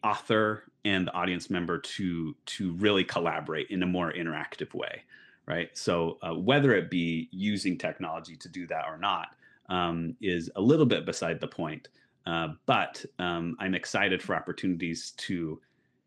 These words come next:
in my courses, right, to force students to kind of contend with that, right? Because if you're using something that you've never, um, uh,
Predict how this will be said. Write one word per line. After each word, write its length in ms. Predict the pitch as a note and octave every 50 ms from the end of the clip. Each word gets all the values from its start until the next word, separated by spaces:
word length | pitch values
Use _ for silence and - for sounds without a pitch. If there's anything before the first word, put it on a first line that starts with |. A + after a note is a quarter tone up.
| _ -
in 200 | A#2 G2+ F#2+ F#2+
my 140 | F2+ E2+ -
courses, 500 | - - G#3 G3 - - A2 G2 F#2+ F#2
right, 240 | G2 F#2 F2+ - -
to 120 | - F#2
force 460 | - - - - A#2 A#2 A#2 A2+ -
students 800 | - - - - - - A2 G2+ G2 F#2+ F2 F2 F2+ - - - -
to 260 | - - - A2 F2+
kind 240 | - - G2+ F#2 F2
of 80 | E2
contend 460 | - - F2+ D#2+ - - G#2 F#2+ F2+ D#2+
with 180 | C#2+ - -
that, 200 | - - - -
right? 220 | F#2+ F#2+ A2+ - -
Because 240 | B2 C3 C#3+ B2
if 140 | C3 B2+ -
you're 100 | D#3 D3+
using 520 | C3 A#2+ A#2+ C3+ C#3 C3+ C3 B2 A2 G2 F#2
something 420 | - A#2 G2+ F#2+ - G#2+ G2 F#2+
that 100 | F2+ D#2
you've 180 | F2+ F#2 F#2 G#2
never, 440 | G2+ G2 F#2 G2 F#2 F2+ F2 - _ _ _ _ _ _ _ _ _ -
um, 640 | F2+ F2+ F2+ F2+ F2+ F2 F2 F2 E2+ E2 E2 E2 - _ _ _ _ _ _ - - - _ _ _ _ _ _ -
uh, 500 | F2+ F2 E2+ E2+ E2 D#2+ D#2 - -